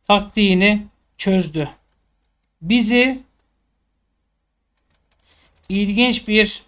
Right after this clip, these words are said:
maç bekliyor. Bunu yazsam ilgi çekici olmaz. Şimdi şöyle söyleyelim. Son dakika. Fenerbahçe'ye derbi öncesi müjde üstüne müjde.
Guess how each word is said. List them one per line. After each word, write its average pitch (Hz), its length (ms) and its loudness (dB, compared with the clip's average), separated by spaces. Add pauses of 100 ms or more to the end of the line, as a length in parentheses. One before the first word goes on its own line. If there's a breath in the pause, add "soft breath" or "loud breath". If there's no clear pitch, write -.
(160)
maç 202 500 -2 (200)
bekliyor. 180 640 -4 (760)
Bunu 208 120 -2
yazsam 247 360 0
ilgi 220 180 -4
çekici 226 320 -2
olmaz. 254 480 2 (680)
Şimdi 180 720 2
şöyle 214 280 2
söyleyelim. 151 460 -4
Son 240 320 2
dakika. 165 480 -2 (1000)
Fenerbahçe'ye 208 960 4 (920)
derbi 180 720 2
öncesi 202 800 0 (480)
müjde 214 720 2
üstüne 190 720 -2 (840)
müjde. 175 680 -2